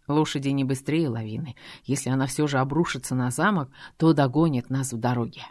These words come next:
Причина общего сбора уже секретной не была, хотя мы изначально и хотели провести все без паники. Но сотрудники замка оказались стойкими ребятами,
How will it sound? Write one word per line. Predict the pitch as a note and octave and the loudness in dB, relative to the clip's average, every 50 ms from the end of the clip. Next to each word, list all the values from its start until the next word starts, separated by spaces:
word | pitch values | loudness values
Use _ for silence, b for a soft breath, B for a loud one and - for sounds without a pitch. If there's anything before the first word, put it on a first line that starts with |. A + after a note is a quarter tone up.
| - _ _ _ _ _ _ | -20 _ _ _ _ _ _
Причина | - D#3 D#3+ E3 - - G#3 G3+ F3+ D#3 - - | -2 0 0 0 2 2 2 2 2 0 0 0
общего | - F#3 F3+ - - - D#3 D#3 | 0 0 0 0 0 0 2 2
сбора | D#3+ D#3 D#3 F3 G3 F#3+ F3 | 0 2 2 2 2 2 2
уже | E3 D#3+ D#3 E3 | 0 0 -2 -4
секретной | - - E3 - - F3+ F#3 F3+ F3 E3 | -4 -4 -4 0 2 2 2 2 0 0
не | D#3+ E3 F3 | 0 0 0
была, | E3 F3 E3+ D#3+ D3 C#3+ - - | 2 2 2 2 0 -4 -8 -14
хотя | _ - D#3+ D#3+ - E3 | _ -4 -4 -2 -2 -2
мы | D#3+ D3+ D3+ | -2 -2 -4
изначально | D3 D#3+ D#3 D#3 - - F3+ F3 E3+ E3 | -2 -4 -4 -4 -2 0 0 0 0 -2
и | E3+ | -2
хотели | - - F3+ F3+ - E3+ D3+ C#3+ C3 | -2 -2 -2 0 0 -2 -2 -2 -4
провести | - C#3+ C#3 C#3+ C#3+ - - G3 F#3+ | -4 -2 -2 -2 -2 -2 -2 -2 -2
все | F#3+ - F3+ F3 | 0 -2 -2 0
без | F3 F#3+ - | 0 -2 -2
паники. | - D#3+ D3 C#3 C#3 C3+ - - C3+ b b b _ - | -4 -4 -2 -2 -4 -6 -8 -12 -14 b b b _ -4
Но | D#3+ D#3+ | -4 -2
сотрудники | D#3+ - E3 - E3+ F3 E3+ E3 D#3+ D#3+ - | -2 -2 -2 0 0 0 2 0 -2 -2 -4
замка | C#3 D#3+ E3 F#3 G3 F#3 E3 D3 | -2 0 0 0 0 -2 -4 -4
оказались | D3 - D3 D3 E3 E3 E3 E3 - - | -2 -4 -4 -2 -2 -2 -2 -2 -4 -6
стойкими | - - - D3 C#3 C3 - D3 D3+ D#3 | -6 -4 -4 -4 -4 -4 -4 -4 -4 -2
ребятами, | D3+ E3 D#3+ C#3+ C3 B2+ C3 C3 C3 B2+ C3 B2+ | -2 -2 -2 -2 -4 -4 -4 -4 -4 -4 -4 -6